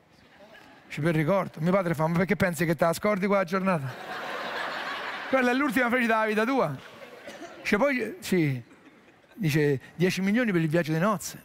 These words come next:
"Ah, dove andate?" "Eh, facciamo, aspetta, Messico e Guatemala." Mio padre fa: "Ah, fa pure Abruzzo e Molise, già che sta in viaggio."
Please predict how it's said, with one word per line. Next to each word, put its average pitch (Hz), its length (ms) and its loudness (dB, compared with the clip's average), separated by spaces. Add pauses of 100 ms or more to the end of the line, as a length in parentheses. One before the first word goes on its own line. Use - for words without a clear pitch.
"Ah, 180 140 2
dove 247 160 0
andate?" 196 440 0 (280)
"Eh, 214 140 2
facciamo, 208 600 0 (180)
aspetta, - 380 -4 (400)
Messico 247 600 2
e 220 40 0
Guatemala." 220 720 0 (140)
Mio 170 100 0
padre 175 240 2
fa: 143 140 -6
"Ah, 294 120 2
fa 202 120 2
pure 240 140 2
Abruzzo 226 300 -2
e 226 40 2
Molise, 220 400 0
già 151 160 0
che 175 80 0
sta 180 140 -2
in 202 100 -2
viaggio." 240 300 0